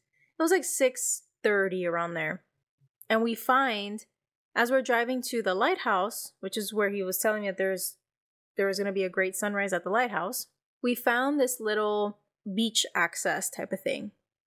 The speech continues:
It was kind of, like, on a side of a road, but all there was was a bench.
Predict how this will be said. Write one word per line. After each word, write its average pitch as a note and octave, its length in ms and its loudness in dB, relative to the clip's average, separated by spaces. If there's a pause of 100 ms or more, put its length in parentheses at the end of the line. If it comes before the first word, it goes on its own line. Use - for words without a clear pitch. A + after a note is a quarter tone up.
(200)
It A3 40 4
was G#3 100 0
kind E4 160 0
of, F4+ 60 -2
like, F4+ 120 2
on B3 100 2
a F#3+ 60 0
side - 260 2
of G#3 100 -4
a F#3+ 80 0
road, F3+ 400 0 (500)
but A3+ 120 2
all A#3 180 2
there B3 160 4
was G#3+ 340 -2
was F#3+ 140 -2
a F3+ 80 0
bench. A#3 680 0